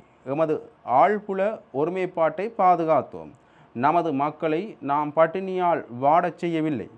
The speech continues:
நமது அரசியலமைப்பு அவ்வாறு செய்வதற்கு அனுமதிக்கவில்லை. இலங்கை நல்லிணக்க பாதையை தேர்ந்தெடுத்தது.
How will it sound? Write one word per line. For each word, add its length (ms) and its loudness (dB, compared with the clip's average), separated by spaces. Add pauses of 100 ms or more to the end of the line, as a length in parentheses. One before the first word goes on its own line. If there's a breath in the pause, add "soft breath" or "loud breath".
(320 soft breath)
நமது 360 0
அரசியலமைப்பு 840 -4
அவ்வாறு 440 2
செய்வதற்கு 500 -4
அனுமதிக்கவில்லை. 680 -2 (500 soft breath)
இலங்கை 580 0
நல்லிணக்க 500 -4
பாதையை 580 0
தேர்ந்தெடுத்தது. 580 -4